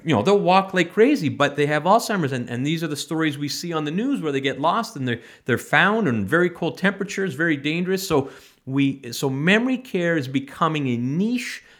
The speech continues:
that is becoming more and more important. And I wanna, you know, just make sure your listeners understand that memory care doesn't mean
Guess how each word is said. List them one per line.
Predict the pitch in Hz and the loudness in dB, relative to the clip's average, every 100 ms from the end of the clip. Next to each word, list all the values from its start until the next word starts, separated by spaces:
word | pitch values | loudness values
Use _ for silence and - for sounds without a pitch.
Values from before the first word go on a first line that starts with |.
| _ | _
that | 135 | -2
is | 135 127 | -2 -4
becoming | 127 135 131 127 | -6 -6 -4 -2
more | 123 135 160 175 | -2 0 2 2
and | 170 | 0
more | 156 147 | -2 -2
important. | 139 - 190 - 110 95 - - - _ | -4 0 0 0 -4 -8 -10 -20 -20 _
And | 123 131 | -4 0
I | 131 | 0
wanna, | 135 180 190 147 | 2 2 2 0
you | 92 131 | -8 -2
know, | 131 | 0
just | 131 170 - | 0 -4 -2
make | 156 | -4
sure | - 185 156 139 - - - _ | -2 0 0 -2 -10 -20 -20 _
your | 147 214 | 2 4
listeners | 285 214 - 139 | 4 0 -2 -2
understand | 131 131 123 139 131 123 | 0 -2 -4 -2 -2 -2
that | 110 - - | -6 -12 0
memory | 156 226 | 4 4
care | 220 - 156 | 2 0 -2
doesn't | 160 151 151 | 0 -2 -4
mean | 131 139 165 127 107 110 | -2 0 2 2 0 -4